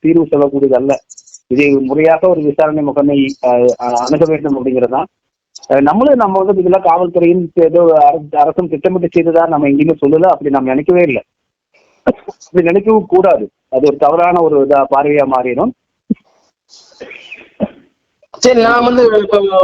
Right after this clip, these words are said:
Speaker 2: ஓப்பனா பேசுறோம். இப்ப மத்திய அரசு வந்து கிட்டத்தட்ட <clears throat> மோடி தலைமையிலான மத்திய அரசு சரி, இங்க வந்து அவரு பொறுப்பா இருக்கிற என்ற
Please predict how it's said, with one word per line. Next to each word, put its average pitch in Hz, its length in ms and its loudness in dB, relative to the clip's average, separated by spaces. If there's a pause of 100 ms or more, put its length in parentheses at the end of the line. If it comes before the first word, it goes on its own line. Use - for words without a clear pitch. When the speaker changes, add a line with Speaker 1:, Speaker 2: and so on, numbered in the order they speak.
(300)
Speaker 2:
ஓப்பனா 202 360 0
பேசுறோம். 185 440 -2 (460)
இப்ப 170 140 0
மத்திய 262 400 2
அரசு 214 500 2
வந்து 196 300 2
கிட்டத்தட்ட 190 680 -2 (100)
<clears throat> 151 920 2
மோடி 214 220 0
தலைமையிலான 185 520 2
மத்திய 165 320 2
அரசு 160 300 -2
சரி, - 280 -2
இங்க 175 240 4
வந்து 175 480 2
அவரு 160 300 0
பொறுப்பா 170 640 2
இருக்கிற 156 260 0
என்ற 135 460 2